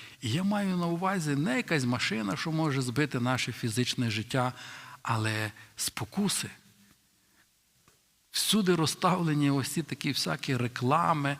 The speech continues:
чи де би ми не подивилися в телебаченні, в інтернеті, що притягує зір, і воно зводить з дороги.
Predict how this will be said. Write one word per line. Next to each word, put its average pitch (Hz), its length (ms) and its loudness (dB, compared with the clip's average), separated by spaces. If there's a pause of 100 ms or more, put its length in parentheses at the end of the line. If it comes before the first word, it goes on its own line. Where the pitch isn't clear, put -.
(420)
чи - 160 -2
де 151 200 2
би 147 100 0
ми 139 140 4
не 135 80 2
подивилися 131 640 0
в 107 80 -6
телебаченні, 117 800 0
в - 20 -6
інтернеті, 127 760 0 (280)
що - 200 -2
притягує 175 840 2
зір, 95 320 -2 (560)
і 123 80 -4
воно 117 300 6
зводить 104 560 0
з 98 60 -6
дороги. 92 420 -4